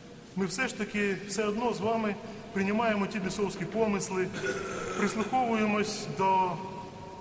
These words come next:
нашоптування ворога рода людського, який постійно шепоче нам на вухо, що не можна так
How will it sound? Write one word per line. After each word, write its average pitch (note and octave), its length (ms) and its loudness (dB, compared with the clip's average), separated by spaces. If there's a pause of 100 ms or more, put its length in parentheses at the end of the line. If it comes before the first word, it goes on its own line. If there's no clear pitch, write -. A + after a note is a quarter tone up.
нашоптування F#3 760 0
ворога F3 480 2 (300)
рода G#3 240 2
людського, D3 500 -2 (540)
який F3+ 180 0
постійно G#3+ 420 -2
шепоче A#3 400 -2
нам G3+ 200 2
на G3+ 60 4
вухо, G#3 320 0
що F#3+ 380 2 (2250)
не F3+ 100 2
можна A3 340 0
так F#3 220 0